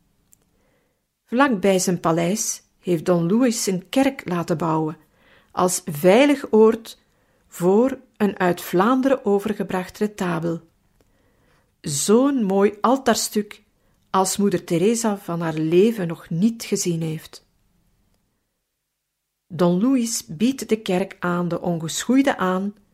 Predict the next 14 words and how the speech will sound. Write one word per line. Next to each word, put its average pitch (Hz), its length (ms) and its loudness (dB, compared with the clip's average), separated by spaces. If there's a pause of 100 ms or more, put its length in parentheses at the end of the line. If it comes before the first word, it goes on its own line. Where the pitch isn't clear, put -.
(380)
en 180 240 2
vraagt 175 500 -2
ze - 120 -4
hun 180 180 0
stichting 185 720 -6 (160)
daarnaar 185 1000 0
over 160 360 0
te 147 100 -8
brengen. 151 340 -6 (3000)
Duruelo 180 720 0
volstond - 680 0
al 165 140 -6
niet 170 220 -6
meer. 160 340 -4